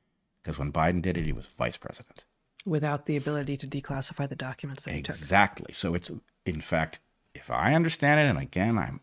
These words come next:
Speaker 1: always open to being corrected by people who understand this landscape better than I do.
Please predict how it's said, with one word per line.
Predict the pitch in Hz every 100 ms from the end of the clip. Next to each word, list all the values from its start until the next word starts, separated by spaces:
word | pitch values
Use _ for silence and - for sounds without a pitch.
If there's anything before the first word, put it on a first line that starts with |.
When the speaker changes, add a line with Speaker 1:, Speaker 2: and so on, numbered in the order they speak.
| _
Speaker 1:
always | 92 117 131 117
open | 110 95 92
to | 85
being | 85 85
corrected | 78 78 71 67
by | 67
people | - 71 71
who | 73 71
understand | 69 - 73 65
this | 60
landscape | 64 64 65 62 57 -
better | 62
than | 69 57
I |
do. | 50